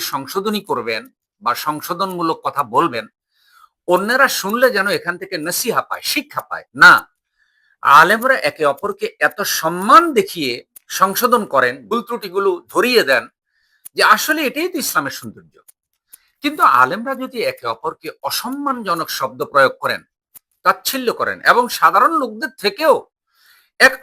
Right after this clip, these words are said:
আলেম আরেক আলেমের ত্রুটি সংশোধন করতে গিয়ে যদি আলেমের মুখে মানায় না এমন কোনো শব্দ প্রয়োগ করেন,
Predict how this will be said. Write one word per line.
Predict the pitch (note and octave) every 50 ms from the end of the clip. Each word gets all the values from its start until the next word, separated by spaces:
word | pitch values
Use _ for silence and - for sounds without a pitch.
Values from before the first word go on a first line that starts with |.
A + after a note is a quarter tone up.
| - D3
আলেম | D#3+ F#3 G#3+ G3+ - - - C3+
আরেক | C#3+ F3+ F#3+ - A2+ A2+ C3+
আলেমের | C#3+ E3 F3 F#3 G3 G3 - _ _ _
ত্রুটি | - B3 C4 B3 C#4 F4 D4+ - -
সংশোধন | G3 E3 E3 E3 - G3 F#3+ G3 F#3 E3 -
করতে | D3+ - - _ - D3
গিয়ে | C3 C3 C3 D3 D#3 C3 G#2 F2 B2+
যদি | B2+ C#3 C3+ C3+ G3 G#3 G3+ C#3+ C#3 - - _ _ _ _ _ _ _ _ _ - -
আলেমের | C#3+ D3+ E3 F3+ G3 G3+ F#3+ F#3+ G3 F3+ F3 E3+
মুখে | G3 G#3+ - - C4+ A#3 D#3 C3 C3
মানায় | C#3+ F3+ A#3 C#4+ E4+ E4+ G#3+
না | C#3 G#2+ - _ _ - D#3
এমন | F#3 A3 A3+ A3+ A3+
কোনো | C4 B3+ B3 A#3 - -
শব্দ | - A#3 A#3 A#3+ A3 D4 - -
প্রয়োগ | G3+ D3+ C3 - - -
করেন, | - G2+ -